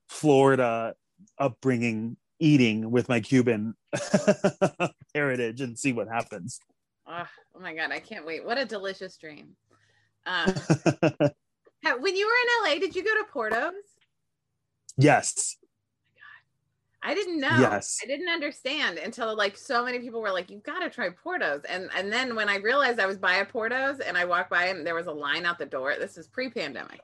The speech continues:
Speaker 2: line out the door.
Speaker 1: Oh,
Speaker 2: I was like,
Speaker 1: yes.
Speaker 2: "This
Speaker 1: Yes.
Speaker 2: is like Disneyland for snacks. What are they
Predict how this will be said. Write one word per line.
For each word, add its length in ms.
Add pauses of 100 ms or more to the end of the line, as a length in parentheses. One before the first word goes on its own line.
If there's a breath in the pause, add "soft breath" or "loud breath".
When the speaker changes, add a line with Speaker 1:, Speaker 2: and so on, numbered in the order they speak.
Speaker 2:
line 240
out 120
the 60
door. 300 (180 soft breath)
Speaker 1:
Oh, 140
Speaker 2:
I 60
was 100
like, 100
Speaker 1:
yes. 480 (300)
Speaker 2:
"This 80
Speaker 1:
Yes. 140
Speaker 2:
is 280
like 220
Disneyland 840
for 140
snacks. 800 (360 soft breath)
What 180
are 60
they 100